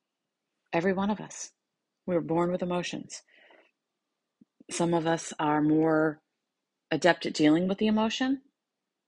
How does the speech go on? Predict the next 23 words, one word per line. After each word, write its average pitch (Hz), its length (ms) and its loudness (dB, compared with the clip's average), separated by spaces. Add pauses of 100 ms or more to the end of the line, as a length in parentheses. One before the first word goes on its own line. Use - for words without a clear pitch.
(960)
and 160 600 -2 (760)
that's 156 260 0
just - 220 -6
because 160 280 -2
of 151 140 0 (880)
who 190 80 2
we 165 200 2
are 147 340 4
innately, 220 640 0 (400)
but 175 100 -4
it's 175 140 -2
also 180 240 -2
because 190 260 -2
of 196 100 -6
who, - 180 -6 (320)
how 98 160 2
we 104 100 6
practiced. - 680 -6 (1040)
And 160 320 2
you 165 100 -2
can 175 540 -4 (640)
actually 208 640 4
grow 175 520 0